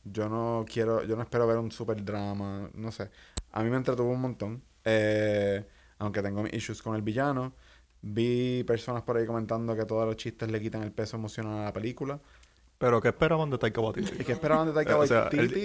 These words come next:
Speaker 2: el
Speaker 1: Y realmente siento que igual el peso emocional está ahí porque al final, cuando tiene que serlo se-, ser serio, creo que lo es.
Speaker 2: El final,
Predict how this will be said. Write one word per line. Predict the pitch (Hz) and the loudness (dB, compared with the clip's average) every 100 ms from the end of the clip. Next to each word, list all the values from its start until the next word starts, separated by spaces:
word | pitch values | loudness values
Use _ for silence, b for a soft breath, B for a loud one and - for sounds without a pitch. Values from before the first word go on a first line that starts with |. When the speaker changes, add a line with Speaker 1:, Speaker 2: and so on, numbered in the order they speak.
| 196 | -2
Speaker 2:
el | 113 | -2
Speaker 1:
Y | 123 | 0
realmente | 120 123 143 156 156 151 147 - | 0 0 -4 -2 2 4 4 0
siento | - - 120 120 143 | -8 -4 -2 -2 -2
que | 139 | 0
igual | 107 104 113 | 0 4 4
el | 135 98 | 4 0
peso | - 139 113 127 127 | 0 0 0 0 0
emocional | 120 117 117 113 120 - | 0 -2 -4 -4 -4 -4
está | 110 107 - 117 | -6 -6 -2 0
ahí | 123 127 | 2 0
porque | 107 - 104 101 98 - _ - | -4 -2 0 0 -2 -8 _ -4
al | 110 104 | -4 -4
final, | - 104 110 123 127 117 - - | -6 -4 0 -2 -2 -6 -14 -10
cuando | 113 104 104 95 | -8 -4 -4 -4
tiene | 104 113 | -4 -4
que | 113 | -4
serlo | 123 131 127 | -6 -4 -4
se-, | 120 127 - - | -4 -6 -8 -18
ser | - - 131 123 | -10 0 0 0
serio, | - 139 131 113 110 | -2 0 0 0 -2
creo | - 104 110 | -2 -6 -4
que | 113 113 | -4 -4
lo | 101 | -4
es. | 95 - | -6 -4
Speaker 2:
El | 120 107 | -2 0
final, | 113 110 107 113 120 117 107 | 0 2 2 2 2 0 -2